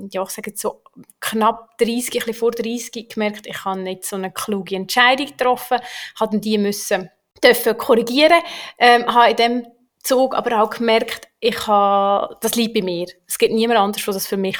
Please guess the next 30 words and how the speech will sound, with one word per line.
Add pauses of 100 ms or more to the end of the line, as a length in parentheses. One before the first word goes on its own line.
machen
kann.
Habe
mir (100)
dann
Finanzwissen
angefangen
aneignen. (100)
Es
ist
mir
auch
nicht
so
leicht
gefallen.
Ich
habe
immer
im
Joggen
Podcasts
gehört,
dass
ich
nicht
abstellen (500)
kann. (320)
<laughs>
Und